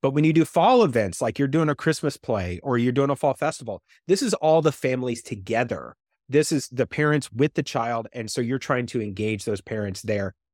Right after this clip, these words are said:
So one of the things that, what you try to think about when we're doing these to engage these parents is you think about how does, like,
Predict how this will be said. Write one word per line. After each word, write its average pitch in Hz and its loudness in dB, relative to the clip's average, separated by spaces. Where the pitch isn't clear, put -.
So 143 4
one 143 2
of 214 2
the 196 2
things 147 0
that, 127 -2
what 143 2
you 139 4
try 180 2
to 175 0
think 175 -4
about 143 -4
when 123 -6
we're 120 0
doing 131 0
these 113 -8
to - -4
engage 120 -2
these 110 -12
parents 151 -6
is 123 -8
you 131 -4
think 202 -2
about 131 0
how 180 4
does, 196 2
like, 120 -2